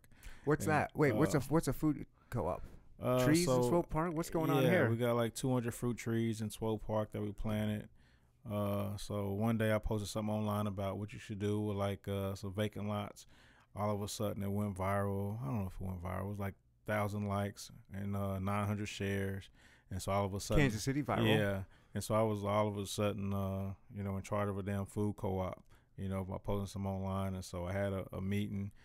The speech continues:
Speaker 2: two weeks later from that post, and, like, over two hundred people showed up. So I was like,
Speaker 1: Wow.
Speaker 2: "Damn, you know, this is crazy. P-, these people are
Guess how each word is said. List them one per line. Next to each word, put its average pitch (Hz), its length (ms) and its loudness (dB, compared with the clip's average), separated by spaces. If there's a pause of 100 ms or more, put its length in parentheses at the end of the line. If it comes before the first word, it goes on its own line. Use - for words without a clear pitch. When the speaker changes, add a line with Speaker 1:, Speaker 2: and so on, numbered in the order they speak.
(300)
Speaker 2:
two 143 140 8
weeks 143 260 8
later 120 460 6
from 117 180 0
that 117 180 4
post, 117 400 2
and, 113 80 -4
like, 107 160 -2
over 110 220 0
two - 180 -4
hundred 107 160 0
people 110 220 -2
showed 110 360 0
up. 107 240 2
So 101 100 -10
I 101 40 -4
was 104 40 -4
like, 101 140 -4
Speaker 1:
Wow. 107 460 4
Speaker 2:
"Damn, 98 80 -8
you 101 80 -4
know, 101 100 -2
this 110 120 -2
is 101 80 -6
crazy. 110 480 2
P-, 107 140 -12
these 107 200 -4
people 113 360 -2
are 101 240 2